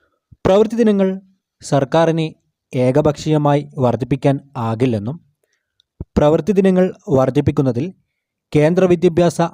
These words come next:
അവകാശ നിയമത്തിൻ്റെ അടിസ്ഥാനത്തിൽ അധ്യാപകർ, വിദ്യാർത്ഥികൾ, രക്ഷിതാക്കൾ തുടങ്ങിയവരുമായി ചർച്ച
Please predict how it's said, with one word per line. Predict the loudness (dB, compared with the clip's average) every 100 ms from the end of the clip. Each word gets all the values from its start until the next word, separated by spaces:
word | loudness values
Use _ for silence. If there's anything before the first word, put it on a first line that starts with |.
| 0
അവകാശ | 0 2 0 0
നിയമത്തിൻ്റെ | 0 -2 -2 -2 0
അടിസ്ഥാനത്തിൽ | -2 -4 -4 -4 -4 -10 -12 _ _ _ _ -6
അധ്യാപകർ, | 0 2 2 0 -2 -6 -8 _ _ _ -4
വിദ്യാർത്ഥികൾ, | 2 2 2 -2 -4 -4 _ _ _ _ -2
രക്ഷിതാക്കൾ | 0 2 2 0 -2 -6 _ _ _ _ _ -2
തുടങ്ങിയവരുമായി | 2 4 4 6 6 4 2 0 0
ചർച്ച | 0 0 0